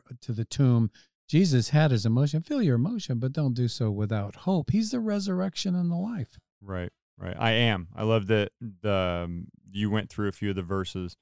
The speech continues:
Speaker 1: Yeah, the
Speaker 2: Uh, Jesus
Speaker 1: present
Speaker 2: says,
Speaker 1: tense.
Speaker 2: "I am the life. Uh, I'm the way, the truth, and the life. I am the light of the world. I am the bread of life. I am." Um, so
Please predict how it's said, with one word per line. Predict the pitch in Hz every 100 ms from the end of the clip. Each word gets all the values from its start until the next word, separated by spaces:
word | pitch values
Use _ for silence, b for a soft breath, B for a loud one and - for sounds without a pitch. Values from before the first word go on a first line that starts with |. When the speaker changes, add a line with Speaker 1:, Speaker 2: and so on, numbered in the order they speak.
| -
Speaker 1:
Yeah, | 156 147
the | 107
Speaker 2:
Uh, | 95
Jesus | 98
Speaker 1:
present | 147 123 113
Speaker 2:
says, | -
Speaker 1:
tense. | 135 147 87 - - -
Speaker 2:
"I | 98
am | 92 90
the | 87
life. | 85 87 85 - -
Uh, |
I'm | 92 85 95 101
the | 95
way, | 95 92
the | 87
truth, | - 95 87 -
and | - 90
the |
life. | 87 85 85
I | 101
am | - - 104 98
the |
light | 90 87
of | 87
the | 87
world. | 85 87 85 95
I | 95
am | 107 104 98
the | 92
bread | 78 92 85
of | 87
life. | 87 -
I | 82 -
am." | 98 85 80 - _ _ _ _ _ -
Um, | 87 82 78 78 78
so | - 110 92